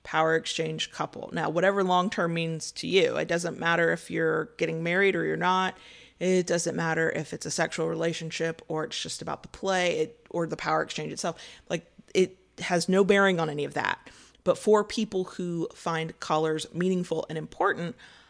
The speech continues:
a permanent collar is that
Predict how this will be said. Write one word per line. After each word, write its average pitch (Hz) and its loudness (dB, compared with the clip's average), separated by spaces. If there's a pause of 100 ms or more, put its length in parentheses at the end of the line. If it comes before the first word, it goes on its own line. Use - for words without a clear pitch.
(120)
a - -10
permanent 233 2
collar 196 4 (360)
is 180 6
that 165 0